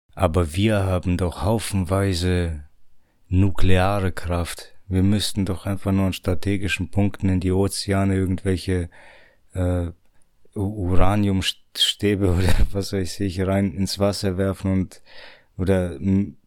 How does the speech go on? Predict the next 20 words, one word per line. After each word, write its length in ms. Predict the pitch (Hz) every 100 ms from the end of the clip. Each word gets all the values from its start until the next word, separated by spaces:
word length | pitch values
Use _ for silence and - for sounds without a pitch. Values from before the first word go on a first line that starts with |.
| -
Tausende 500 | 90 101 95 98 92
davon 380 | 92 - 92
einfach 320 | 95 92 95 82
nur 200 | 92 92
hin 160 | 95
und 220 | 95 -
wieder 460 | 98 98 92 87 -
ins 280 | - 85 -
Wasser 340 | 98 - 101
werfen, 340 | 98 101 - 98
dann 160 | 90
würde 220 | 98 92 92
es 160 | -
so 160 | - 90
scheiße 420 | - 95 95 -
rausdampfen, 760 | 95 98 95 - 101 101 - 95
dass, 280 | 95 - - - _ _ -
dass 220 | 104 98
oben 520 | 98 104 107 104 104 92 _ - - - _ - - -
im, 340 | 98 98 90